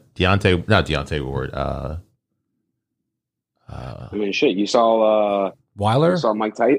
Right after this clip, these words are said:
Speaker 2: <laughs> you saw Mike Tyson was in the news the other day. Fight Mike Tyson. Mike Tyson
Speaker 1: <laughs> Yeah,
Speaker 2: yeah,
Speaker 1: yeah.
Speaker 2: talk shit, talk
Speaker 1: Andre
Speaker 2: shit on
Speaker 1: Ward,
Speaker 2: the
Speaker 1: that's what I'm
Speaker 2: airplane.
Speaker 1: thinking of,
Speaker 3: Yeah, yeah.
Speaker 1: Andre Ward.
Speaker 3: Dude, did you, did you see the video of Tyson beating the guy up on the plane?
Speaker 2: Yeah.
Speaker 1: That's what he's talking
Speaker 2: Yeah.
Speaker 1: about.
Speaker 3: But so, like,
Speaker 2: Yeah.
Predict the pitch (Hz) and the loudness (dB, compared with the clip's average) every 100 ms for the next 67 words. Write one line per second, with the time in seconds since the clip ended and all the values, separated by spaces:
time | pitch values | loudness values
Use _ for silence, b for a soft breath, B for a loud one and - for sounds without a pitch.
0 | 113 151 151 156 135 143 143 151 175 127 | 0 2 2 2 2 0 0 0 0 -2
1 | 113 110 110 110 107 101 110 123 147 139 | 0 -2 -4 -4 -2 -2 -2 0 0 0
2 | 147 151 156 131 95 - - - - 254 | 0 0 -2 -2 -4 -2 0 0 0 0
3 | 180 170 165 139 139 113 113 110 85 147 | 0 0 -2 -2 -2 0 0 0 0 0
4 | 143 160 160 - 175 233 139 113 101 98 | 0 -2 -2 0 0 2 2 2 0 0
5 | 92 - - 123 117 110 110 113 117 85 | 0 0 0 -2 0 0 -2 -2 -2 -4
6 | - 131 175 240 190 120 151 165 208 147 | -6 -2 0 2 0 -2 0 2 2 0
7 | 180 247 220 156 196 214 208 185 160 160 | 0 0 0 2 0 2 2 2 0 -2
8 | 151 190 165 185 160 156 185 160 156 127 | 0 2 2 2 2 2 2 2 2 2
9 | 185 226 226 139 180 139 151 139 160 147 | 0 2 2 2 0 0 -2 -2 -4 -2
10 | 147 170 143 175 214 - 208 196 185 180 | 0 0 2 2 2 2 2 4 0 -2